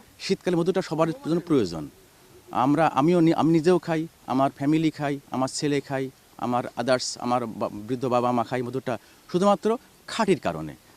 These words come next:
আমি ভা-, আমি বাজারে মধু সাধারণত কিনি না, অ্যাভয়েড করি, কারণ বাজারের মধুটা আমার কাছে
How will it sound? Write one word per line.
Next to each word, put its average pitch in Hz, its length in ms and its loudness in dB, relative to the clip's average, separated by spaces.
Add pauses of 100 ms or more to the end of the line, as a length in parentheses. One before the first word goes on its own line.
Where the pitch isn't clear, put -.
(140)
আমি 151 160 2
ভা-, 117 180 -4
আমি 135 200 4
বাজারে 151 360 2
মধু 147 420 2 (380)
সাধারণত 214 240 4
কিনি 196 240 4
না, 95 180 0 (120)
অ্যাভয়েড 156 400 4
করি, 80 220 -4 (300)
কারণ 160 240 4
বাজারের 147 260 2
মধুটা 156 360 0 (460)
আমার 165 160 2
কাছে 175 260 -2